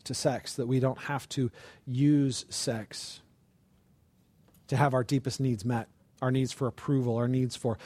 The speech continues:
success, our, our need, um, to feel good about ourselves, that that need is most deeply met in your love for us. And that we are now free to approach our, our sexual desires and, and behaviors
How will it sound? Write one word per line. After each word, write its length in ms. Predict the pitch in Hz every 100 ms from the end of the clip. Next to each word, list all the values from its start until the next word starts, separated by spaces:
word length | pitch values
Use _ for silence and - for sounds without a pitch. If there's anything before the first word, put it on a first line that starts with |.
| -
success, 680 | - 139 - - 151 131 110
our, 220 | 131 127
our 180 | 131 127
need, 400 | 127 135 135 117 - - - -
um, 240 | 127 120
to 100 | 113
feel 200 | 135 156
good 240 | 123 139 135
about 200 | 123 117
ourselves, 600 | 117 - 117 117 101 -
that 300 | 135 127 123
that 260 | 139 143
need 240 | 143 127 117
is 100 | 113
most 280 | 127 113 123
deeply 360 | 143 139 139
met 220 | 123 120 -
in 240 | 135 135
your 200 | 131 131
love 240 | 131 123
for 260 | - 135 120
us. 420 | 123 123 113 - - - _ _ _ _ _ _ _ - _ _ _ _ _ _ _ _ _ _ _ _ -
And 100 | 131
that 60 |
we 100 | 127
are 80 | 135
now 100 | 131
free 480 | 120 - 135 135 127
to 220 | - 123
approach 560 | 110 - 139 143 - - - - - - -
our, 320 | 120 117 113
our 160 | - 120
sexual 560 | 143 127 - 123 104 - - _ _ _ -
desires 800 | 127 123 131 147 147 143 - -
and, 260 | 107 107 95
and 160 | 113 110
behaviors 800 | 107 - 147 147 147 139 -